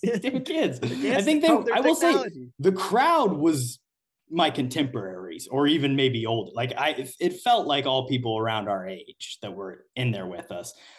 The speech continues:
Speaker 1: Um, the guy over to my left at about the,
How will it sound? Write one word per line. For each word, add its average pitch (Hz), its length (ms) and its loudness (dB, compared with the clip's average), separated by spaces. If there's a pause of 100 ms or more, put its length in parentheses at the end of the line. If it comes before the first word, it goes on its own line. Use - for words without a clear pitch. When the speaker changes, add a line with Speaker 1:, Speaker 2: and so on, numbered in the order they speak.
(120)
Speaker 1:
Um, 113 320 -2
the 131 80 0
guy 170 200 4
over 156 160 2
to 135 60 2
my 123 120 4
left 123 400 0
at 110 80 -2
about 110 340 -2
the, 104 500 0